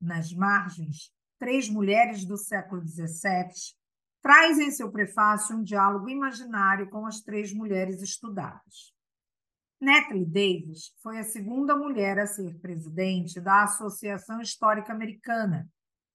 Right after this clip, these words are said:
e inúmeros outros prêmios recebeu, incluindo a Medalha Nacional de Humanidades, concedida pelo então presidente dos Estados Unidos,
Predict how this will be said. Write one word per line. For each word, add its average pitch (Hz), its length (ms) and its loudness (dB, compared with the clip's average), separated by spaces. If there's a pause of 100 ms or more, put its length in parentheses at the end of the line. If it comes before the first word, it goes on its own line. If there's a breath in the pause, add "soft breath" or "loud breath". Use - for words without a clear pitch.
(400)
e 285 380 6
inúmeros 269 720 4
outros 214 500 -4
prêmios 233 560 -4
recebeu, 202 760 0 (640)
incluindo 247 720 0
a 254 60 2
Medalha 208 580 2
Nacional 185 640 -4
de 202 80 -10
Humanidades, 180 920 -6 (320)
concedida 254 840 -6 (140)
pelo 226 200 -6
então 269 320 0
presidente 247 680 -4
dos 196 200 -10
Estados 175 380 -4
Unidos, 220 440 -2